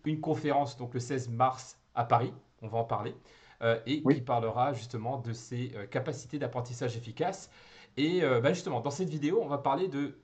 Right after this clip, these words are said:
Speaker 1: plusieurs sujets. Là, pour, le premier, bah, c'est pourquoi apprendre à apprendre, pourquoi c'est important de développer cette compétence, cette capacité, que l'on soit jeune ou moins jeune. Euh, ensuite, on va parler, euh, bah, de, d'intelligence multiple,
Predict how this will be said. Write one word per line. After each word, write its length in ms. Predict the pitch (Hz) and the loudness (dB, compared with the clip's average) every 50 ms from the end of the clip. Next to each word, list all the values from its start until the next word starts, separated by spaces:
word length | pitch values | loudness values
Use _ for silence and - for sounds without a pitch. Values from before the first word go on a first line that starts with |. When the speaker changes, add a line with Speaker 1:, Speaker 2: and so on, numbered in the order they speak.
| _ | _
Speaker 1:
plusieurs 260 | - 151 139 151 139 - | -10 -6 -4 -2 -4 -4
sujets. 460 | - 131 120 123 156 202 233 247 - - _ - | -4 -6 -6 -4 -4 -4 -6 -6 -10 -16 _ -8
Là, 100 | - 123 | -6 -6
pour, 220 | 123 120 135 135 127 | -6 -4 -4 -2 -2
le 80 | 131 | -2
premier, 320 | 127 - - 143 147 151 151 | -2 -2 -2 -2 -2 -2 -2
bah, 140 | 123 117 117 | -2 -2 -4
c'est 200 | - - 131 123 | -4 -6 -6 -6
pourquoi 720 | - - - - 160 151 - - 151 156 156 156 156 - - | -8 -10 -8 -6 -6 -6 -4 0 4 4 4 4 4 2 -2
apprendre 240 | 117 117 - 131 113 | -4 -2 -2 -2 -2
à 60 | 110 | -2
apprendre, 180 | - - 156 127 | -2 -4 -6 -6
pourquoi 240 | 131 120 117 147 139 | -6 -4 -4 -4 -4
c'est 220 | - - 113 95 - - - _ _ - | -4 -6 -8 -8 -10 -14 -20 _ _ -2
important 540 | 170 170 - 165 - - 151 143 143 - - _ _ _ - | -2 0 0 0 0 0 -2 -2 -2 -6 -12 _ _ _ -10
de 80 | 113 | -8
développer 420 | 107 107 135 131 127 127 123 156 151 | -4 -4 -2 -2 0 -2 -2 -4 -6
cette 240 | - - 113 - - | -6 -6 -8 -8 -6
compétence, 460 | - 131 117 127 120 185 214 226 - | -8 -4 -4 -4 -4 -4 -6 -8 -8
cette 260 | - 123 - - - | -8 -10 -10 -6 0
capacité, 680 | - 175 175 - 170 - - - 127 120 196 240 - - - - _ _ _ _ | 2 2 2 2 0 -4 -4 -6 -10 -10 -10 -10 -12 -14 -20 -20 _ _ _ _
que 80 | - 113 | -10 -8
l'on 100 | 110 113 | -6 -6
soit 320 | 117 - - 123 117 120 | -6 -4 -4 -4 -2 -4
jeune 340 | 120 113 - 127 127 127 117 120 - 120 | -6 -6 -4 -4 -4 -4 -4 -6 -8 -8
ou 40 | |
moins 220 | 110 104 95 92 107 | -6 -6 -4 -6 -4
jeune. 380 | 107 - 202 247 226 135 101 - - - - - - - - - _ | -4 -4 -4 -4 -4 -6 -6 -8 -10 -18 -20 -20 -20 -20 -20 -4 _
Euh, 160 | 120 117 120 120 - | 4 4 4 4 2
ensuite, 260 | 131 127 120 - - - | -2 -6 -6 -8 -2 0
on 20 | 127 | 0
va 80 | 117 | 0
parler, 500 | 120 151 139 131 135 143 160 160 151 156 - | 4 4 4 4 4 2 0 -2 -4 -6 -6
euh, 100 | 113 110 | -6 -6
bah, 180 | 107 107 113 113 | -4 -2 -2 -4
de, 320 | 113 - 123 120 117 117 - - 113 | -2 -4 -4 -4 -4 -4 -6 -10 -12
d'intelligence 540 | 104 104 175 185 190 226 202 185 180 - - | -4 0 2 2 2 2 0 0 0 -2 -4
multiple, 320 | 147 123 - - 254 - | -6 -8 -6 -8 -10 -12